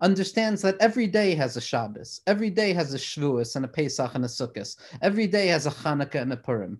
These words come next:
And it's our avoda to tap into those spiritual mindsets on every single day. It doesn't mean it's only on Purim or on Hanukkah, but we could tap into Purim and Hanukkah and all of the Yom Tovim at every moment.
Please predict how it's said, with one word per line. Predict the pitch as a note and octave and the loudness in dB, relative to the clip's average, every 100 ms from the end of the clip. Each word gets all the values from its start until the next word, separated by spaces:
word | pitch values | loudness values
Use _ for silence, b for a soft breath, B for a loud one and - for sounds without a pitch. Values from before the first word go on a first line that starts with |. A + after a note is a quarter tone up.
| B B A#2+ | B B -2
And | F3 | 2
it's | F#3 F3 - | 2 -2 2
our | F3 F#3 E3+ | 4 6 6
avoda | D#3+ D3+ A3 G3 F3+ | 4 6 4 4 -2
to | - | -4
tap | D#3 F#3 F3 - | -2 0 0 0
into | G3 G#3+ G#3 | 0 2 2
those | D#3+ F3+ F3 | 0 2 0
spiritual | - - F3+ F#3+ G3 - F3 | -4 -4 2 2 2 0 0
mindsets | E3 F3+ A3 G#3 E3 C#3 - - | 0 0 0 0 0 -2 -4 -2
on | D#3+ E3 | -2 0
every | G3 A3+ A3+ | 2 2 2
single | G#3+ - G3+ F3+ | -2 -2 -2 -2
day. | E3+ A#3+ G#2 A#2 B C3+ | 0 0 0 -10 B -12
It | - | -2
doesn't | B3 B3+ A#3+ F3+ | 2 2 2 2
mean | F3 F3 D#3+ | 4 4 2
it's | D3 | 0
only | C#3+ D#3+ D#3 D3+ | 0 0 4 4
on | C#3 | 2
Purim | B2+ - D3+ C#3 C3+ | 0 2 2 2 0
or | B2+ | 0
on | B2 | -2
Hanukkah, | B2 B2+ A#2 A2+ B2+ F3 B B - | -2 -2 -2 -4 -4 -4 B B -4
but | |
we | F3 F#3+ | -2 2
could | F#3+ F#3 | 0 2
tap | A3 G#3+ | 0 2
into | G#3+ G3 - | 2 2 0
Purim | - G#3 G3 | 0 0 2
and | E3 | 0
Hanukkah | D3+ F3 F#3+ F#3+ D#3+ | -2 -2 -2 0 0
and | D3+ | 0
all | D#3 F#3 | 0 0
of | E3+ | 0
the | E3 | -2
Yom | D#3+ D#3 C3+ | 0 0 0
Tovim | D#3+ E3+ F#3 A3+ A3 B B2+ | 0 0 2 0 -2 B -6
at | D#3 | -2
every | F3+ F#3+ G3+ | 2 2 4
moment. | F3 D3 B2 F2+ - | 4 4 2 -4 -12